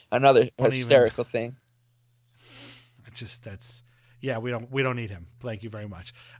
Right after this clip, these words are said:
Speaker 2: Uh, so yeah, read Lighthouse Hockey every single day for your most up-to-date Islanders news and discussion.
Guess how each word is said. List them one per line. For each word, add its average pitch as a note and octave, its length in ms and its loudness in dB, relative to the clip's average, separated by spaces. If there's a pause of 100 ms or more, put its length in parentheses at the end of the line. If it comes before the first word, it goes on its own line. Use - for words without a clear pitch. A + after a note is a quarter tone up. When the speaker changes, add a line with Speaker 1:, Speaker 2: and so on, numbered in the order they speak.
Speaker 2:
Uh, D#3+ 600 0
so - 240 -4
yeah, A3 300 0 (160)
read F3 200 -6
Lighthouse F#3+ 360 0
Hockey F3+ 360 -4
every E3 160 -4
single E3+ 280 -8
day F3 220 -2
for - 140 -14
your C3 240 -6
most B2+ 280 -10
up-to-date C#3+ 440 -10
Islanders C#3 520 -8
news C3 360 -12
and B2+ 200 -12
discussion. D#3 560 -8